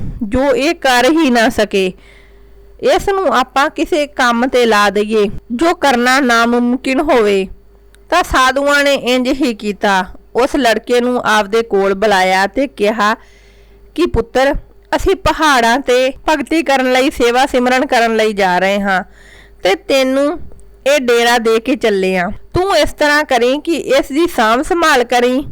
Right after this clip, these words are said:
ਉਹ ਲੜਕਾ ਪਹਿਲਾਂ ਤਾਂ ਨਾ ਮੰਨਿਆ। ਉਹ ਕਹਿੰਦਾ ਕਿ "ਮੈਨੂੰ ਵੀ ਨਾਲ ਲੈ ਕੇ ਜਾਓ, ਤੁਸੀਂ ਜਿੱਥੇ ਜਾਓਗੇ ਮੈਂ ਤੁਹਾਡੇ ਨਾਲ ਹੀ ਤੁਹਾਡੀ ਸੇਵਾ ਕਰ ਲਵਾਂ।" ਸਾਧੂਆਂ ਨੂੰ ਇਸ ਗੱਲ ਦਾ ਪਹਿਲਾਂ ਹੀ ਪਤਾ ਸੀ। ਉਹਨਾਂ ਨੇ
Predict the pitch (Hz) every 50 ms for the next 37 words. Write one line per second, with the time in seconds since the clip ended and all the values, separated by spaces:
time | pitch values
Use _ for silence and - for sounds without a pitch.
0 | - - - 339 392 392 359 311 277 262 294 - - 277 277 277 277 - 254 262
1 | 269 277 285 302 302 254 269 262 269 247 - - - - _ _ _ _ - 233
2 | 226 220 220 214 214 214 208 208 208 202 202 196 190 190 190 - - - - -
3 | 294 320 - 254 247 240 254 247 254 247 - - 349 330 269 233 226 226 226 233
4 | 240 247 254 262 254 247 226 208 196 190 190 190 190 185 190 196 - 202 196 180
5 | 190 175 175 185 185 185 - - - - - - - - - - - - 302 330
6 | - 381 359 339 262 294 277 - - 370 320 254 262 254 247 262 269 262 254 277
7 | 269 269 262 277 254 254 254 262 - 339 320 320 311 269 220 208 226 233 233 226
8 | 220 220 220 233 254 285 269 269 269 254 - 294 311 - 320 285 277 226 226 262
9 | 330 - 302 254 220 220 220 220 214 226 208 190 175 175 185 190 196 202 - -
10 | - 302 254 254 254 262 285 294 302 302 311 302 285 277 - - 277 247 269 254
11 | 247 247 254 294 294 - 254 269 285 311 339 370 339 392 370 349 - 262 254 262
12 | 247 262 - 294 277 269 269 - - - - - - - - - - 233 277 320
13 | 370 381 370 359 359 359 359 302 262